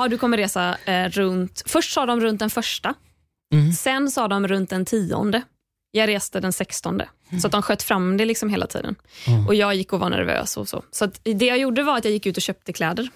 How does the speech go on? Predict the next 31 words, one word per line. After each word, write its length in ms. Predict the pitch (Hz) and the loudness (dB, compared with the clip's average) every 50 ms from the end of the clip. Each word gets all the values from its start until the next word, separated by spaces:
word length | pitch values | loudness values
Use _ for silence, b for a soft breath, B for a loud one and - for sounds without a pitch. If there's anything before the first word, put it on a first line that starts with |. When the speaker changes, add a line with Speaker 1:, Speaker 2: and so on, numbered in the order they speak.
| - - | -6 -2
Speaker 1:
Jag 160 | - 208 196 | 0 0 2
började 220 | 180 214 208 196 185 | 2 2 2 0 -2
verkligen 420 | 190 185 202 208 196 190 190 180 | -2 0 0 0 2 2 0 2
grundligt 580 | 160 262 240 233 208 196 190 220 226 - - - | 2 2 2 2 2 2 2 0 0 -2 -4 -4
planera 480 | - 208 196 180 165 170 175 180 185 - _ _ _ _ _ - | -2 -2 0 0 0 0 0 -2 -2 -4 _ _ _ _ _ -8
vad 40 | 185 | -6
jag 60 | 180 | -6
skulle 180 | - - 180 175 | -2 -2 -2 -2
ha 40 | |
på 180 | 170 - 175 175 | 0 -2 -2 -2
mig 140 | 180 190 196 | 0 -2 -2
och 60 | 196 | -4
så. 120 | - - - _ _ _ - | -6 -8 -12 _ _ _ 2
Speaker 2:
Och 80 | 135 | 4
den 140 | 131 139 131 | 6 6 6
här 80 | 135 135 | 6 4
planeringen, 760 | - - 135 139 156 180 185 185 190 175 165 143 127 120 117 | 4 4 4 6 6 6 4 4 4 4 4 4 4 4 4
kom 240 | - 127 123 123 | 4 4 4 6
den 120 | 120 120 117 | 6 4 4
från 180 | - - 123 | 4 4 4
din 140 | 120 120 123 | 4 6 6
egen 300 | 127 123 117 113 120 127 | 4 4 4 4 4 4
hjärna 280 | 135 139 147 170 214 226 | 6 6 4 4 4 4
då? 140 | 165 139 127 | 4 4 4
Eller 140 | 120 117 117 | 4 2 2
kom 160 | - - 123 | 2 2 4
Speaker 1:
Ja. 60 | 120 120 | 4 4
Speaker 2:
den 100 | 120 117 | 4 4
från 200 | - 123 113 117 | 4 4 4 4
att 100 | 113 - | 2 2
du, 160 | 117 113 | 0 0